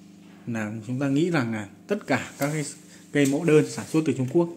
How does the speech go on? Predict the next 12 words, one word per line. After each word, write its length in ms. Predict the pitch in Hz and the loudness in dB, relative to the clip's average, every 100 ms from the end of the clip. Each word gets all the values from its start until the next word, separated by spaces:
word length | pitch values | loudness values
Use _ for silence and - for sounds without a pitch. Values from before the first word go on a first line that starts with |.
| - - - - - - | -16 -20 -20 -20 -20 -6
nó 200 | 120 127 | 0 4
đều 340 | 151 135 110 101 | 6 6 4 -4
có 140 | 123 117 | -4 -2
cái 80 | 143 - | -2 0
chất 120 | 180 | 0
lượng 220 | 165 175 - - - | 0 -2 -6 -18 -2
kém 240 | 123 135 | -2 2
như 120 | 175 | 0
thế. 240 | 123 117 156 - - - - | 0 -2 -6 -14 -20 -20 -6
Thực 120 | 123 | -4
ra 300 | 127 139 131 | 0 0 -2
là 120 | 113 | -4